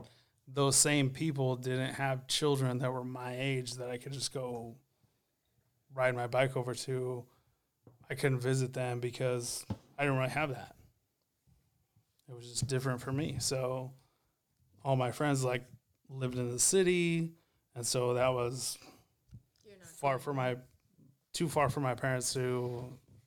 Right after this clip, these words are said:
Speaker 1: essentially feel okay for me to send me to,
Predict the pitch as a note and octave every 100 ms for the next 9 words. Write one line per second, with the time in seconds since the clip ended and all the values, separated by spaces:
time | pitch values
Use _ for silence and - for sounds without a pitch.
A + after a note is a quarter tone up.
0 | _ C3+ C3+ C3+ C3 C3 B2+ C#3 C3 B2+
1 | B2 A#2 - _ _ _ _ _ _ _
2 | _ _ _ _ _ _ _ _ _ _
3 | _ _ _ - C#3 - - C3+ C3 C3+
4 | B2+ B2 C3 - C#3 C3 C3 B2+ B2 B2
5 | A#2+ A#2 - C3+ B2+ B2 A#2+ A#2